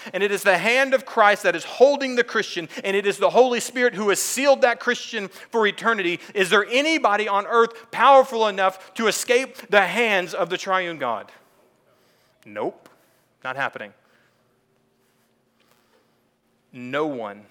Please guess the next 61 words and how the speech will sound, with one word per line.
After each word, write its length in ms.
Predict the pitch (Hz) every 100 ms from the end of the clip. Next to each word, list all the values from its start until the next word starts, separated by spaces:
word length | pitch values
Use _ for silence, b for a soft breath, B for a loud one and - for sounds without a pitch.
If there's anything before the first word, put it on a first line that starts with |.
| -
verse 180 | 104
twenty-nine, 440 | - 117 110 110 113
"is 140 | 127
able 280 | 123 131 123
to 100 | 120
snatch 360 | 113 - 113 -
them 120 | 117
out 140 | 107 101
of 60 |
the 60 | 104
Father's 380 | 110 98 98 -
hand." 320 | - 90 _ _ _ _ _ b b
You 160 | 131 202
want 240 | 220 214
true 200 | - 214
assurance. 340 | 190 - 220 170
This 160 | 185
is 100 | 247
why 120 | 214 240
we 80 |
gotta 160 | 233 208
call 340 | - 208 226
it 80 | 233
what 180 | 185 208
it 120 | 165
is, 240 | 254 202 156
right? 120 | 175
According 300 | 160 220 202
to 60 |
Scripture. 360 | 175 240 - 131 B B -
Give 220 | 165 262
assurance 500 | 269 - 254 254 -
to 100 | -
those 300 | 220 226 247
who 80 | 220
need 220 | 208 247
assurance, 340 | 214 - 269 190
because 320 | 196 208 170
we 480 | 196 196 190 254 254
need 300 | 214 269 226
assurance. 580 | - 262 302 202 - - b b b -
Christian 360 | 277 - 233
in 100 | 233
here, 140 | 220 175
you 260 | 147 240
need 220 | 277 277
assurance. 400 | 254 - 254 277
There 100 | 247
is 80 | 285
times 260 | 277 254 240
in 120 | 240
your 80 | 240
life 180 | 240 226
where 100 | 214
you're 60 |
gonna 160 | 262 170
doubt 240 | 220 226
and 100 | 175
you 60 | 233
need 140 | 233
assurance. 500 | 160 - 233 170 -